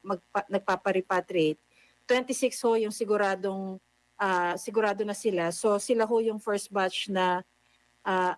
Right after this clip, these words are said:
aalis po in the next few days. Inaayos lang ho nam-, namin yung mga,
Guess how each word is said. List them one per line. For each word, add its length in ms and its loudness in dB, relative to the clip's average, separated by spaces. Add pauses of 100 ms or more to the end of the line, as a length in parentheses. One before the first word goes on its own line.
(140)
aalis 480 -2
po 320 0
in 160 -2
the 80 2
next 320 -2
few 160 0
days. 480 -2
Inaayos 560 0
lang 160 -4
ho 80 -4
nam-, 400 -2
namin 320 0
yung 160 2
mga, 320 0